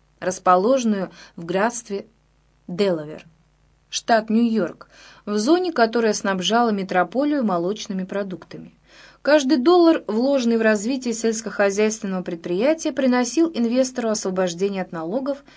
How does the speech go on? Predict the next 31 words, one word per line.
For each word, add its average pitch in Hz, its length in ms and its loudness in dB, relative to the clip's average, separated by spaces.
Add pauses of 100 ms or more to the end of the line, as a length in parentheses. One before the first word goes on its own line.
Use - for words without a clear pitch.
(120)
на 208 140 0
четыре 214 420 -2
доллара. 160 480 -8 (480)
Несмотря 277 480 2
на 302 160 0
то, 294 160 0
что 254 160 -4
бухгалтерская 220 720 0
контора, 196 560 -4 (320)
ведавшая 208 500 2
делами 196 380 2
Леннонов, 190 480 -2 (120)
предупредила 254 640 0
Йоко 196 380 2
о 185 60 2
том, 302 260 -2 (300)
что - 200 -4
налоговые 220 520 4
службы 220 420 0
относятся 208 560 -2
к - 80 -14
подобным 190 480 -2
схемам 240 480 -2 (160)
с - 140 -8
известной 196 460 0
долей 196 300 2
подозрительности, 247 1000 -4 (400)
Джон 285 240 4
Грин 349 240 4
склонил 247 500 2
ее 285 360 -2